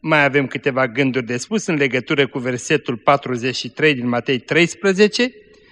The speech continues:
unde ni se spune că cei neprihăniți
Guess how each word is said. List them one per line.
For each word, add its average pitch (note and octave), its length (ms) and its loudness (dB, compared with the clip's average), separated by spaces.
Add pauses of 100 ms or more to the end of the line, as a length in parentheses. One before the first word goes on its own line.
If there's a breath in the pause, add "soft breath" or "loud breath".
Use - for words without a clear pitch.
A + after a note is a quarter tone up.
(200 soft breath)
unde D#3+ 500 4 (160)
ni D#3 120 -2
se D#3 140 -4
spune F#3+ 380 -2
că D3+ 220 -2 (200)
cei G3 200 8
neprihăniți C#3+ 800 0